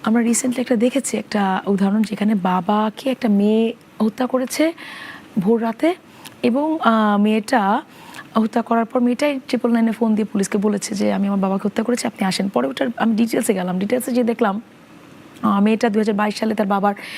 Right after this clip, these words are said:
against একটা রেপের মামলা করেছিল, বাবা অনেক দিন জেলে ছিল, আবার বাবার মেয়েই থাকতো ওই ফ্ল্যাটে। আহ, তারপরে মেয়েটা বাবাকে ঘুমের ওষুধ খাইয়ে বাবাকে ছুরিকাঘাত করে মেরে ফেলেছে। এখন আমি এখানে আসি, তো definitely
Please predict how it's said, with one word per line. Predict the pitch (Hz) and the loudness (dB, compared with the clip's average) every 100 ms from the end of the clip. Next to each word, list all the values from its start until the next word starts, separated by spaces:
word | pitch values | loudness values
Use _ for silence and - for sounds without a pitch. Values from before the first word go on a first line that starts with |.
| - 240 | -4 2
against | 233 240 240 | 2 2 -2
একটা | 220 | -2
রেপের | 202 208 233 | 0 0 0
মামলা | 208 208 226 | 0 2 2
করেছিল, | 220 190 - 190 185 | 0 -2 0 -2 0
বাবা | 185 190 | 0 0
অনেক | 196 220 247 | 0 0 0
দিন | 214 190 | 0 2
জেলে | 196 185 | 2 0
ছিল, | - 196 180 185 - - - - - - | 0 0 2 0 -6 -14 -16 -18 -20 -4
আবার | - 233 | -2 0
বাবার | 220 226 254 277 | 0 0 0 0
মেয়েই | 233 233 262 | 4 4 2
থাকতো | - 190 - 180 196 - - | 0 -2 -2 -4 -4 -6 0
ওই | 208 202 | 0 0
ফ্ল্যাটে। | - 202 180 190 180 - - - - - - | 0 0 0 0 0 -2 -16 -14 -12 -12 -4
আহ, | 214 202 190 - | 0 0 0 -2
তারপরে | 233 233 285 302 294 240 | -2 -2 -2 -2 0 2
মেয়েটা | 240 233 - 262 254 | 2 0 -2 0 0
বাবাকে | 214 208 214 214 | 0 -2 -4 -4
ঘুমের | 202 214 | 0 0
ওষুধ | 220 226 - | 0 -4 -4
খাইয়ে | 220 220 262 339 - - - - - 247 | -2 0 0 0 -6 -20 -20 -20 -6 -2
বাবাকে | 226 208 220 - - | -2 -2 -2 -2 -6
ছুরিকাঘাত | - 240 220 208 190 196 190 - | -4 -2 0 -2 -4 -4 -6 -2
করে | 240 269 | 0 0
মেরে | 339 220 | 2 0
ফেলেছে। | 180 - - - - - - - - - | 0 -6 -8 -12 -12 -20 -20 -18 -6 0
এখন | 254 320 | 0 0
আমি | 320 302 | -4 -2
এখানে | - 208 196 | 0 -2 -2
আসি, | - - - | -4 -4 -4
তো | 233 | -2
definitely | 254 247 - 294 302 285 | -2 -4 -6 -4 -2 -2